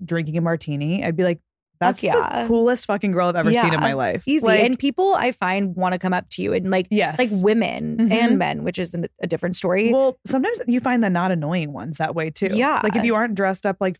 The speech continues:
Speaker 1: you're supposed to be at the bar, like, you're in a casual outfit, drinking your drink.
Speaker 2: I actually, at, when I had that meal by myself in London, a guy at the restaurant walked up to me and,
Speaker 1: Mm-hmm.
Speaker 2: like, was like, I don't know how we started talking.
Speaker 1: Yeah, yeah.
Speaker 2: And I, I was like, "Oh, yeah, I'm visiting." And he, like, wrote his name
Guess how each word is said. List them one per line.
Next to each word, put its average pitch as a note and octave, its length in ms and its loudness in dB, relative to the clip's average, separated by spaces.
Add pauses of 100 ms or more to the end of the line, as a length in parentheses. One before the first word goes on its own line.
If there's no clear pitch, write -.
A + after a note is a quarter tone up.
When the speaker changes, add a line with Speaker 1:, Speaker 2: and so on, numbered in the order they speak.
Speaker 1:
you're F#3+ 120 -2
supposed D#3+ 260 -4
to - 60 -10
be F#3+ 80 2
at F#3+ 80 -2
the G3+ 40 -2
bar, G#3 240 2
like, F#3+ 160 -2
you're F3+ 140 0
in E3+ 100 0
a E3+ 40 -8
casual E3 360 -2
outfit, E3 580 -2
drinking D#3+ 260 -4
your D#3 100 -2
drink. D#3 500 -4
Speaker 2:
I A#3+ 100 2
actually, B3 460 0
at, A3+ 240 0
when G3 320 -2
I F3+ 100 0
had F#3+ 280 -2
that F3+ 200 -2
meal F3 200 0
by E3 140 -2
myself E3+ 340 -4
in E3 100 -6
London, D#3+ 580 -4
a F#3+ 80 0
guy F3+ 220 0
at - 80 -4
the F3+ 60 -2
restaurant F3 380 -4
walked D#3+ 260 -4
up - 160 -6
to - 120 -10
me - 140 -6
and, - 140 -6
Speaker 1:
Mm-hmm. G#3 140 4
Speaker 2:
like, F#3+ 220 -2 (300)
was F#3+ 140 -6
like, F#3 180 -2 (480)
I F3+ 40 0
don't F#3+ 100 0
know F3+ 60 0
how E3+ 120 -2
we F3 100 -4
started - 260 -4
talking. G3+ 400 -4
Speaker 1:
Yeah, C#4 140 4
yeah. F#3+ 260 0 (160)
Speaker 2:
And G3+ 100 0
I, G3 180 0
I G3 80 0
was G3+ 120 0
like, A3+ 100 0
"Oh, F4+ 160 2
yeah, F4+ 200 2
I'm D#4+ 140 0
visiting." B3+ 440 0
And G3+ 80 0
he, F#3+ 100 0
like, F#3 180 0
wrote F3+ 220 0
his F#3+ 160 -6
name F3 300 -2